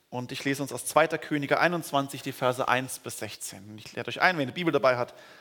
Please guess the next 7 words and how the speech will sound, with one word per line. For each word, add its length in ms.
das 160
mit 120
aufzuschlagen. 760
Manasse 500
wurde 240
zwölf, 420
Ja-, 120